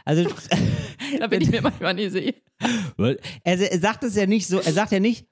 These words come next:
Speaker 1: „Oh, das ist aber ein geiler Ballermann.“ So, das sagt er nicht. Sondern, „Ariana, guck mal, das ist ein geiler Ballermann.“ Ne, und da weiß man schon, da zwinkert's in der Stimme. Das hast du weggelassen jetzt, das Zwinkern. Und jetzt kommt er richtig doof rüber.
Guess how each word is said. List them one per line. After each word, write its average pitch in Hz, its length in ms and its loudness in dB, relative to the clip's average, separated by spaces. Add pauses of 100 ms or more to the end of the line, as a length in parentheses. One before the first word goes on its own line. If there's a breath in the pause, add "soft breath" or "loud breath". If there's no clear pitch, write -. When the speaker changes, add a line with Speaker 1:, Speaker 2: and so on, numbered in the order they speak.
(160)
Speaker 1:
„Oh, 82 180 -6
das 80 120 -8
ist 98 80 -2
aber 92 160 0
ein 85 80 -4
geiler 87 280 -2
Ballermann.“ 82 640 0 (400)
So, 127 120 2
das 131 120 2
sagt 175 180 0
er 160 60 2
nicht. 110 300 -2 (760 soft breath)
Sondern, 175 340 4 (380)
„Ariana, 98 480 -2 (120)
guck 123 100 -2
mal, 80 200 0
das 65 100 -14
ist 76 80 -8
ein 82 60 -6
geiler 87 220 -2
Ballermann.“ 85 520 -2 (420)
Ne, 120 80 2
und 139 80 0
da 127 100 2
weiß 190 220 2
man 202 120 2
schon, 185 200 0 (180 soft breath)
da 131 140 0
zwinkert's 185 460 0
in 139 100 0
der 127 100 4
Stimme. 127 480 0
Das 139 180 0
hast 190 180 2
du 185 60 2
weggelassen 175 560 2
jetzt, 131 140 0
das 135 140 -4
Zwinkern. 139 400 2
Und - 240 -6
jetzt 147 160 0
kommt 196 180 0
er 190 120 0
richtig 196 300 -4
doof 156 280 2
rüber. 113 400 2